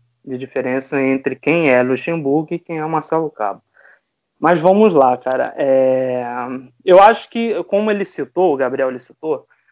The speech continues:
o erro do Vasco foi demitir o Ramon. Se não tivesse demitido o Ramon, eu acho que nada de tudo que aconteceu com o Vasco teria acontecido. Poderia não ter engajado algo a mais, de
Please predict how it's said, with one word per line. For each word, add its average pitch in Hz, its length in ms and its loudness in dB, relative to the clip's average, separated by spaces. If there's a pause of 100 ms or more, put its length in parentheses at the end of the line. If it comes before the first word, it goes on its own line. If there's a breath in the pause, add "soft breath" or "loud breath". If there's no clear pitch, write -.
o 165 120 4
erro 185 140 4
do 190 140 2
Vasco 160 320 2
foi 202 160 0
demitir 208 480 -4
o - 20 2
Ramon. 220 380 2 (1120)
Se 370 80 0
não 370 100 2
tivesse 180 420 0
demitido 160 400 -6
o 139 40 -2
Ramon, 139 500 -2 (120)
eu 151 100 -2
acho 165 220 2
que 190 80 -10
nada 196 420 0
de 160 520 -16
tudo 226 340 -12
que 226 100 -10
aconteceu 190 500 -8
com 170 80 -18
o - 20 -14
Vasco 165 220 -4
teria 170 180 -6
acontecido. 160 640 -14 (100)
Poderia 202 420 0
não 214 160 -4
ter 240 200 -8
engajado 247 880 4
algo 196 320 2
a 240 80 8
mais, 214 600 -4
de 113 260 -20